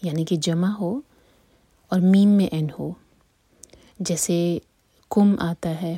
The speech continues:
ہم آتا ہے، یہ ہے plural sagging، یا پھر plural vowelin ہے، تو ہم اس پر ضمہ ایڈ کریں گے۔ جیسے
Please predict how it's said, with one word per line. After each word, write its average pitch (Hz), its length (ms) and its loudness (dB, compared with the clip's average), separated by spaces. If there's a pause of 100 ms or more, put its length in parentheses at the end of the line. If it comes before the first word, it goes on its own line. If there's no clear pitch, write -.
(140)
ہم 196 240 2
آتا 160 420 -10
ہے، 190 160 -10 (680)
یہ 180 220 -4
ہے 226 60 -2 (100)
plural 190 340 4
sagging، 175 520 -8 (1200)
یا 180 260 0
پھر 240 140 0 (680)
plural 220 520 6 (340)
vowelin 175 720 2 (120)
ہے، 156 140 -12 (1700)
تو 208 180 2 (220)
ہم 208 260 2 (200)
اس - 280 -2
پر 175 200 0 (360)
ضمہ 185 400 2
ایڈ 165 200 -6
کریں 143 380 -10
گے۔ 190 140 -14 (1500)
جیسے 208 600 2